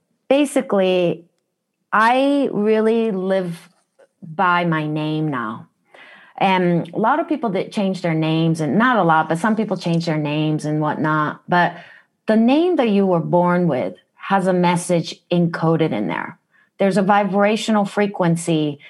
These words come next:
that is coded inside that was meant to teach you something. And my name is Masami, but Masami means truth. Masami means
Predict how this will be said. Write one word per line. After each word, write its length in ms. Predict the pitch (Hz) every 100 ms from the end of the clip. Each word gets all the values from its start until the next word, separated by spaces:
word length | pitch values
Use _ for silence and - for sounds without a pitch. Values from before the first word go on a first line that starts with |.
| - -
that 140 | 180
is 240 | 175 170 - _ _ _ _
coded 600 | - - 262 277 254 254
inside 840 | - 196 190 170 - - 196 202 165
that 260 | 147 101 - - - -
was 180 | 190
meant 460 | 190 180 185 190 190
to 80 | 175
teach 340 | 170 170 170
you 60 | 147
something. 520 | - 107 - - - _ _ _ _ - - - - -
And 160 | 185 196
my 140 | 202
name 340 | 202 214 262 262
is 140 | 208
Masami, 540 | 180 170 196 208 175
but 200 | 156 143 - - - -
Masami 560 | 190 208 - 262 277 262
means 520 | 208 190 180 175 - _ _
truth. 680 | - - 190 110 - - - _ _ _ _ _ -
Masami 400 | 175 220 226 226
means 340 | 208 190 196